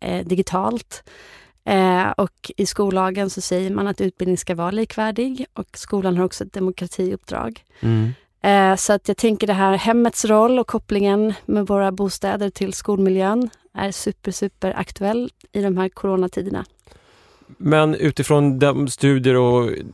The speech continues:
Speaker 2: på, av digitalisering av lärmiljö som du har gjort tidigare, vad, vad är det du har fått reda på eller ser nu som så att säga kan förändra eller uppdatera din syn på det du redan visste?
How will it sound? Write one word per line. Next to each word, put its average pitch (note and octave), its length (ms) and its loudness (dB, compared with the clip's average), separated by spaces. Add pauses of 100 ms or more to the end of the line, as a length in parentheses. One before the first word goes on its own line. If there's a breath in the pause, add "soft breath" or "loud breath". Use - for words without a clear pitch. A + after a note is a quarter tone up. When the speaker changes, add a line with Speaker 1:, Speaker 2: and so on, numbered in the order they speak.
(140)
Speaker 2:
på, C3 120 0
av B2+ 140 4
digitalisering A#2+ 720 2
av C#3 200 4
lärmiljö A2 420 4
som A2 160 -4
du G2+ 100 0
har G#2+ 60 4
gjort G#2 340 -2
tidigare, B2 640 2
vad, A#2 880 4
vad B2 240 2
är A#2+ 140 4
det A#2+ 60 2
du A#2 100 2
har A#2 60 4
fått A#2+ 180 0
reda A2+ 280 2
på A2 260 0
eller A2 120 0
ser A2+ 640 -2
nu A#2+ 460 0
som G2+ 240 -2
så - 80 -6
att - 40 -8
säga G#2 120 -2
kan G#2 380 -4 (380)
förändra A2+ 680 0
eller G2+ 380 0 (240)
uppdatera A2 760 -2
din G#2 160 -4
syn G2+ 300 -4
på - 280 -10
det G#2 180 -6
du G2 120 -6
redan G2+ 380 -4
visste? - 400 -12